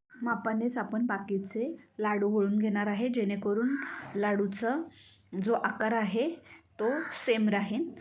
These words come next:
अतिशय छान दिसतात एकसारखे लाडू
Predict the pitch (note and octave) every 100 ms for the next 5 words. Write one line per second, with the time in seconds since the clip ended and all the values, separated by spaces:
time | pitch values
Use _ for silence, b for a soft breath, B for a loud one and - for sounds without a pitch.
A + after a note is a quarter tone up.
0 | B B B _ _ b b b _ -
1 | B B B B - _ _ _ _ _
2 | G#3+ G3 A3+ G#3+ A#3+ A#3+ B3 G#3+ G#3+ A3
3 | - A3 C4+ - A3 - G#3+ G3 G#3 G#3+
4 | G3+ F#3+